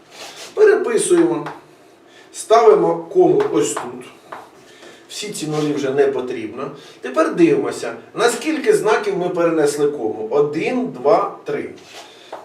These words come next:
Ми оце число збільшили в порівнянні з цим чи зменшили? Очевидно, збільшили.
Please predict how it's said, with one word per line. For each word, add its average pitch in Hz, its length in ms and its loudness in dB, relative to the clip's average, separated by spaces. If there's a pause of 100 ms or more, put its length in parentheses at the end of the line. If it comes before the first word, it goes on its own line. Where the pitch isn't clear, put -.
(560)
Ми 247 220 -2
оце 226 340 4
число 214 500 2
збільшили 151 840 -2
в 127 100 -2
порівнянні 165 640 2
з - 160 -6
цим 139 220 -6
чи - 180 -4
зменшили? - 640 -4 (600)
Очевидно, 202 560 2
збільшили. 151 680 -6